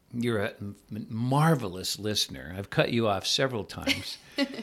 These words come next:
Speaker 1: And you've just been so wonderful about how receptive you've been to the questions and everything else. Um, when you have the opportunity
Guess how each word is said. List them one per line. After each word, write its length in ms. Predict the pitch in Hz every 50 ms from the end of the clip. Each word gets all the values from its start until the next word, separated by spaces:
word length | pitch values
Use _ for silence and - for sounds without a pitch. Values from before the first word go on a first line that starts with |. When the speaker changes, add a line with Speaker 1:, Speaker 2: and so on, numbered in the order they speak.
| - - 220 - _ _ -
Speaker 1:
And 380 | - 113 113 110 110 107 107 107
you've 180 | 110 120 117 104
just 280 | 117 127 127 120 -
been 280 | - 127 120 113 107 104
so 580 | - - - - 135 131 131 131 139 143 143 135
wonderful 680 | - 113 110 117 120 131 131 131 104 - - 101 98 98
about 340 | 98 92 101 101 101 101 95
how 280 | 98 117 110 107 107
receptive 580 | 107 107 101 104 98 123 117 110 - - 104 98
you've 160 | 104 101 90
been 220 | 90 104 101 101 98
to 60 | 101
the 100 | 95 95
questions 560 | - - 104 95 98 - - - 95 95 92
and 80 | 95 92
everything 380 | 90 90 92 87 95 98 90 98
else. 340 | 110 117 101 98 - - - - - - - - - - - - _ _
Um, 440 | - 107 104 101 104 104 101 98 98 - _ _ _ _ _ _ _ _ _ - - - - _ _ _ _ _ _ _ _ _ - - _ _ _ _ _ _ _ - - - - - - - - - _ _
when 460 | - 135 127 139 165 190 214 233 240 226
you 640 | 202 175 160 156 156 156 156 156 156 156 147 139 - _ _ _ _ _ _ _ _ _ _ _ _ _ - - - _ _ _ -
have 380 | - - 143 147 151 165 156 147
the 140 | 147 139 131
opportunity 960 | 120 120 120 - 113 - - - 120 107 104 101 95 85 87 87 90 95